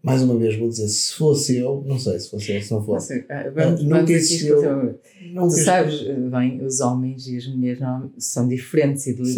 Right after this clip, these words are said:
Speaker 1: Sim,
Speaker 2: com a
Speaker 1: claro
Speaker 2: parte
Speaker 1: que sim.
Speaker 2: emocional de forma
Speaker 1: Forma
Speaker 2: diferente.
Speaker 1: diferente, forma diferente, sim.
Speaker 2: Eh, a maior parte dos homens que eu conheço não tem esse género de conversas sobre o desafio que foi, eh, alguma coisa na minha vida, ou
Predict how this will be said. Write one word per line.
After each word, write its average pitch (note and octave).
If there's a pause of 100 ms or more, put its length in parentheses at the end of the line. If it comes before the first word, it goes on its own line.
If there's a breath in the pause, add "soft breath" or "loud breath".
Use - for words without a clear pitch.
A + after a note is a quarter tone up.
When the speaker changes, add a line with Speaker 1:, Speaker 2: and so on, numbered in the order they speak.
Speaker 1:
Sim, F3
Speaker 2:
com D3
a B2
Speaker 1:
claro A#2+
Speaker 2:
parte -
Speaker 1:
que C#3
sim. C#3
Speaker 2:
emocional C#3+
de -
forma C#3
Speaker 1:
Forma C3+
Speaker 2:
diferente. A#2
Speaker 1:
diferente, -
forma A2+
diferente, G#2
sim. C3
Speaker 2:
Eh, A#2 (320)
a E3
maior A#2+
parte A#2
dos B2
homens A#2+
que -
eu C3+
conheço C#3
não D3
tem C#3+
esse C#3
género C#3+
de C#3+
conversas D#3 (120)
sobre D#3+ (960)
o D#3+
desafio D#3
que -
foi, D3+
eh, - (680)
alguma D#3
coisa D#3
na D#3+
minha D3+
vida, D#3+
ou A#2+